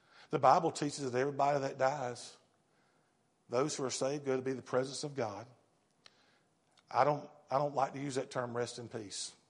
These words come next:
I don't see how you can rest in glory with all that's going on. <laughs> No, sir. No, sir. Now, you may fall asleep in here 'cause of my preaching. You ain't gonna fall asleep in the presence of Jesus Christ. I, I'm here to tell you that now. You ain't gonna fall asleep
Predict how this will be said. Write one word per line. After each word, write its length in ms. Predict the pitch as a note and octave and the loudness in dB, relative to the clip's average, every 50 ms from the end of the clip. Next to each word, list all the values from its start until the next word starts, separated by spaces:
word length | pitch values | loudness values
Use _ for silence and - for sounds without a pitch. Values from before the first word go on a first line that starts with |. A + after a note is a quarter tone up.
| _ _ _ _ _ _ _ _ _ _ _ _ - - - - - | _ _ _ _ _ _ _ _ _ _ _ _ -20 -20 -20 -16 0
I 120 | - D3+ D#3+ | 4 4 4
don't 140 | D#3+ C#3 - | 4 4 -2
see 160 | - D#3+ C#3 | -2 -2 0
how 120 | C3 C#3 | 0 0
you 180 | C#3 C3+ B2 A#2+ | 0 0 -2 -4
can 220 | - B2+ A2 A2+ A2 | -6 -8 -8 -6 -4
rest 500 | A#2+ B2 A#2+ A#2 G#2+ - - - - - - | -2 -2 -2 -2 -6 -8 -10 -12 -14 -14 -12
in 180 | B2 A#2 A2 | -12 -12 -10
glory 440 | G#2 A#2 A#2 A#2 B2 A#2 A2 G2 F#2+ | -8 -6 -4 -2 -2 -2 -2 -4 -6
with 140 | G2+ G#2+ G#2 | -6 -6 -4
all 160 | G#2+ G#2+ G#2+ | -4 -4 -4
that's 180 | G#2+ A2 - - | -6 -6 -6 -8
going 260 | - G2+ G2+ F#2+ F#2 | -8 -8 -10 -8 -8
on. 140 | F2+ F2+ - - _ _ _ _ _ _ _ _ _ _ _ _ _ _ _ _ _ _ - | -10 -10 -10 -16 _ _ _ _ _ _ _ _ _ _ _ _ _ _ _ _ _ _ -4
<laughs> 120 | A3+ E3 - - - - - - - _ _ A#2 | -4 -4 -4 -6 -20 -20 -20 -20 -20 _ _ -12
No, 200 | A2+ A#2+ A#2+ A#2 | -8 -8 -8 -8
sir. 260 | - - - F#3 F3+ - - - _ _ _ _ _ _ - | -8 -6 -6 -6 -6 -8 -20 -20 _ _ _ _ _ _ -6
No, 100 | C3 B2 | -6 -6
sir. 160 | - - E3 - - - | -6 -8 -10 -12 -16 -12
Now, 80 | - A#2+ | -6 -2
you 100 | C#3 F#3+ | -2 0
may 140 | B3+ A#3+ F#3 | 2 0 0
fall 220 | - - F3+ D#3+ D3+ | 4 6 6 6 6
asleep 300 | - - E3+ D3+ - D3+ | 6 2 0 2 2 0
in 60 | B2 | 0
here 180 | D#3 A#3 A#3+ | 2 0 0
'cause 160 | - - C#3 A#2 | 2 0 0 0
of 60 | B2 | 0
my 100 | B2 A#2+ | -2 -2
preaching. 380 | A#2 - D#3+ G3+ G#3+ - C3 - - - - - | -2 0 -2 -2 -2 -2 -8 -10 -10 -16 -14 -8
You 200 | B2+ F3 C4+ F4 | -2 0 0 0
ain't 100 | A#3 A3 | 2 2
gonna 120 | G3+ E3 | 0 2
fall 200 | - G3 F#3 D#3+ | 2 2 2 2
asleep 300 | C#3 - - G3 D4+ - | 2 0 0 0 0 0
in 80 | D3 C3 | -4 -8
the 60 | C#3 | -4
presence 360 | - C#3 A#2+ A2+ A2 G2+ - | 0 2 2 2 0 -4 -6
of 80 | A2+ G2 | -6 -6
Jesus 300 | G#2 A2+ G2+ F#2 F2+ - | -6 -6 -6 -6 -8 -8
Christ. 460 | - A2+ - - - - - - - _ _ _ _ _ _ _ _ _ _ _ _ _ _ _ _ _ _ | -8 -10 -10 -10 -12 -14 -14 -16 -16 _ _ _ _ _ _ _ _ _ _ _ _ _ _ _ _ _ _
I, 140 | - - D#3+ - | -10 -8 -6 -2
I'm 120 | C#3+ F3 E3 | -2 -2 0
here 120 | D#3 C#3 | -2 -4
to 40 | - | 0
tell 120 | - D3 | 0 0
you 100 | B2+ A#2+ | 0 0
that 140 | B2 A#2 A#2 | -2 -4 -4
now. 200 | B2 D3 E3 - - - - _ _ _ _ _ _ _ _ _ _ _ _ _ _ _ _ _ _ - - - | -4 -6 -6 -6 -12 -18 -20 _ _ _ _ _ _ _ _ _ _ _ _ _ _ _ _ _ _ -20 -10 -4
You 300 | C3+ D3 D#3+ F3+ A#3+ B3 | -2 0 2 2 4 4
ain't 100 | G#3+ G3 | 6 6
gonna 140 | F#3+ E3+ - | 4 2 2
fall 320 | - G3 A#3+ D#4 D#4+ A3 | 4 6 8 8 8 8
asleep 400 | - - - D#3 C3+ A#2+ A#2 - | 6 4 4 4 4 4 2 -4